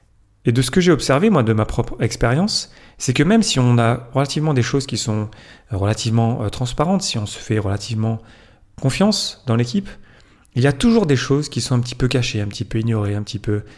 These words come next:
mises de côté ou mises, euh, sous le tapis. Et c'est là où il faut se battre pour la transparence. C'est là où moi,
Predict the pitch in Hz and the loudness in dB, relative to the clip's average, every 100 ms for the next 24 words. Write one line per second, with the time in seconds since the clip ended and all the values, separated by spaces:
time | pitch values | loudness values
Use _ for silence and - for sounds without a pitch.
0 | - - - 117 110 110 120 107 104 - | -20 -16 0 2 2 2 0 0 -4 -8
1 | - 104 110 110 101 95 95 - _ - | -8 -4 -2 -2 -2 -4 -6 -12 _ -6
2 | 107 98 - - _ _ _ _ - - | -4 -4 -6 -12 _ _ _ _ -20 -20
3 | - - - _ _ _ _ - 123 190 | -20 -20 -20 _ _ _ _ -2 2 4
4 | 202 202 131 120 127 123 113 120 - - | 4 2 0 0 0 0 2 0 -2 -2
5 | 104 - 113 98 98 - 135 180 208 131 | -2 -2 -4 -2 -2 0 2 4 4 4
6 | 131 156 202 | 6 4 4